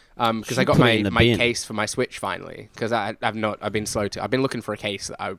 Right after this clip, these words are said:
Speaker 1: liked, and I finally got one. So my Switch has been going in my backpack for the past week. Um,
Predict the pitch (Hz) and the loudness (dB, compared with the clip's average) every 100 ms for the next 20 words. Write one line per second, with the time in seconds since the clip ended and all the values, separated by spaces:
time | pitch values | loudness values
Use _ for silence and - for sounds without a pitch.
0 | - 101 92 - - - - - 104 139 | -8 -6 -6 -10 -18 -20 -16 -10 2 2
1 | 131 127 - 98 82 - _ _ - 139 | 2 0 -2 -6 -12 -14 _ _ -4 0
2 | 131 - 151 135 135 131 127 120 110 107 | 2 2 0 -2 -2 0 0 0 0 2
3 | 113 - 98 - 107 92 95 - 95 92 | 2 2 0 0 -6 -4 -2 -4 -8 -10
4 | - _ _ _ - 113 110 104 104 | -18 _ _ _ 0 2 2 -2 -8